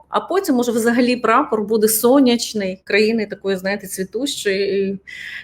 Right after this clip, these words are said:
такої, в якої буде вже дуже багато, м, приєднаються до нас інших країн, між іншим. Так от, я рекомендую проводити с-, проводити кожен день сонячну йогу. Е, в мене навіть там на каналі є вправа, але ви можете так само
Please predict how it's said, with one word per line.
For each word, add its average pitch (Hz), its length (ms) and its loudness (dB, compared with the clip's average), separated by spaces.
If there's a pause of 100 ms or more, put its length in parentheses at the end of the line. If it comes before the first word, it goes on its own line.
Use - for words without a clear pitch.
такої, - 320 6
в 233 80 4
якої 247 340 4
буде 220 260 2
вже 233 160 4
дуже 262 300 4
багато, 226 560 2 (540)
м, 190 380 -8 (120)
приєднаються 208 580 0
до 208 100 -6
нас 220 260 -2
інших 208 300 0
країн, 180 360 -6
між 196 180 -12
іншим. 196 300 -12 (680)
Так 247 180 0
от, 196 220 4
я 262 240 6
рекомендую 247 1000 2
проводити 226 460 -2
с-, - 160 -8
проводити 240 540 -2
кожен 240 460 2
день 226 260 2
сонячну 226 680 -4
йогу. 202 440 -4 (480)
Е, 190 120 -4
в 190 40 -4
мене 226 200 -2
навіть 208 260 2
там 208 160 -4
на 208 80 -2
каналі 233 460 0
є 202 120 2
вправа, 320 400 0
але 220 100 6
ви 233 60 0
можете 254 300 0
так 240 180 -2
само 214 400 -2